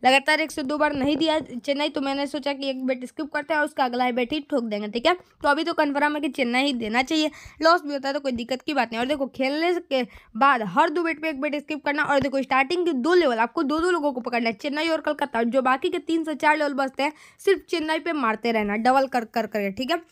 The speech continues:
तो again से हम बेट उठाकर ठोकते हैं यहाँ पर दो सौ रुपये और अस्सी रुपये, and देखेंगे कि आपकी ये बेट पास जाएगा या फिर यहाँ पर लॉस भी बन सकता है। बहुत ही तगड़ा प्रॉफिट बना लिया हूँ वैसे तो तीन मिनट के अंदर, फिर भी अभी बहुत प्रॉफिट बनाएंगे। वीडियो को जरूर से जरूर एंड तक वॉच कीजिएगा and इस वीडियो को एंजॉय भी कीजिएगा, ठीक है।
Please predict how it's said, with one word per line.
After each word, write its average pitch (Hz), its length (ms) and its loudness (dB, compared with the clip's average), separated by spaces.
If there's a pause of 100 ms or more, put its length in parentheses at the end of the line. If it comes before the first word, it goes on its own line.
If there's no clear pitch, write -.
(160)
तो 302 100 4
again 294 260 2
से 349 60 2
हम 320 120 2
बेट 320 120 0
उठाकर 320 260 2
ठोकते 262 340 -2
हैं 330 80 4
यहाँ 311 240 4
पर 285 120 -2
दो 269 180 -2
सौ 294 120 -6
रुपये 277 200 0
और 277 100 2
अस्सी 262 240 -4
रुपये, 302 200 0
and 330 580 -2
देखेंगे 330 320 -2
कि 285 160 -2
आपकी 247 280 0
ये 302 120 2
बेट 294 240 -2
पास 226 200 0
जाएगा 302 360 2 (300)
या 359 100 4
फिर 359 140 4
यहाँ 339 140 6
पर 339 120 4
लॉस 247 300 -2
भी 320 100 0
बन 254 180 0
सकता 240 240 -2
है। 254 60 2
बहुत 269 260 4
ही 359 80 2
तगड़ा 285 300 4
प्रॉफिट 302 320 2
बना 240 280 2
लिया 330 180 2
हूँ 320 100 2
वैसे 302 240 2
तो 285 120 -8
तीन 294 200 -2
मिनट 294 160 -2
के 294 100 2
अंदर, 302 220 4
फिर 320 160 -4
भी 330 120 2
अभी 320 180 0
बहुत 254 440 2
प्रॉफिट 285 320 2
बनाएंगे। 294 460 2
वीडियो 349 500 0
को 330 60 4
जरूर 254 420 0
से 370 100 0
जरूर 320 260 2
एंड 302 120 0
तक 302 120 2
वॉच 302 160 0
कीजिएगा 311 320 4 (500)
and 302 240 4
इस 277 220 -4
वीडियो 277 200 0
को 285 220 0
एंजॉय 247 420 0
भी 330 160 4
कीजिएगा, 214 420 -2
ठीक 254 180 -2
है। 349 100 6